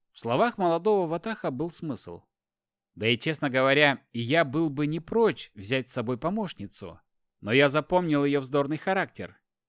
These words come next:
и у меня были сомнения в том, что она сможет ужиться с Агатой. В последнее время, особенно после путешествия через черную дыру,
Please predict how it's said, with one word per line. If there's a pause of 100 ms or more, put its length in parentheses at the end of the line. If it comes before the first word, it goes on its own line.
и
у
меня
были
сомнения
в
том, (420)
что
она
сможет
ужиться
с
Агатой. (920)
В
последнее
время,
особенно
после
путешествия
через
черную
дыру,